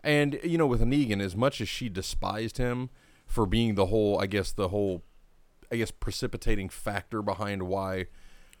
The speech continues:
Rick is gone now, you know, it, it's kinda like a Seven Degrees of Kevin Bacon deal, where you've got, like, all of the different characters that are kind of at the point where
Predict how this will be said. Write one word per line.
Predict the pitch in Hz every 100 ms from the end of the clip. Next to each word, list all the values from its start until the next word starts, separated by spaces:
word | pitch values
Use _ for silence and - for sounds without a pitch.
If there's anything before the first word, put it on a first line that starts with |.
| -
Rick | - 110 107
is | 92
gone | 82 95 92 104 104
now, | 104 107 107
you | 107 120
know, | 107
it, | 131 135 117 92 - - - - _ _ _ _ _
it's | 180 -
kinda | 220 190
like | 139
a | 110
Seven | - 127 107
Degrees | 101 101 92
of | 87
Kevin | - 101 92
Bacon | 95 98 95 87
deal, | 87 90 - - - -
where | 110 113 107
you've | 104 104
got, | 113 113 110
like, | - 104 -
all | 113 113
of | 98
the |
different | 101 101 104 101
characters | 110 101 - 98
that | 95 98
are | 98
kind | 92 120 120 110
of | 95 -
at | 107
the | 117
point | - 127 123
where | 101 110 104 101